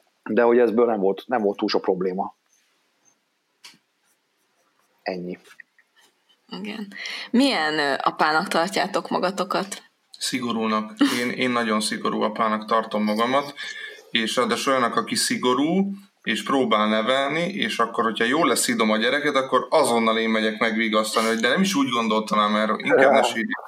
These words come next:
Speaker 3: sírjam. Tehát néha ilyen kicsit következett-, követ-, hogy mondják, ez anyukám segít.
Speaker 1: Következetlen.
Speaker 2: Nem. Következetlen.
Speaker 3: Igen, következetlen, ezt még fogom gyakorolni, ezt a szót.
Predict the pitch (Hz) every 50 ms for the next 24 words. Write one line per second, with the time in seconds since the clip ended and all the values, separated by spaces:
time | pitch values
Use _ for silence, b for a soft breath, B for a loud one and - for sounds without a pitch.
0 | - - - 226 262 220 - 107 107 107 113 113 110 - - - - - B B
1 | B B B B - 175 160 139 131 127 123 120 - - 139 - 127 127 - 156
2 | 135 117 113 110 - - 120 110 117 113 113 - 131 131 - 107 - - - 131
3 | 123 123 123 - - - - - 123 117 131 135 139 143 151 143 135 - 113 98
4 | - 117 113 113 107 - 113 110 - - - 165 151 135 - - 120 113 110 92
5 | 113 110 101 101 - - _ - - _ - - - - _ _ _ _ _ -
6 | - 208 - - - - 165 - 165 175 - - - - 208 214 - 214 254 226
7 | 107 - - 120 110 104 107 - 120 110 107 107 110 120 117 113 - 123 117 -
8 | - 123 107 107 107 107 107 107 - 110 104 107 107 107 107 - - - - 415
9 | - - -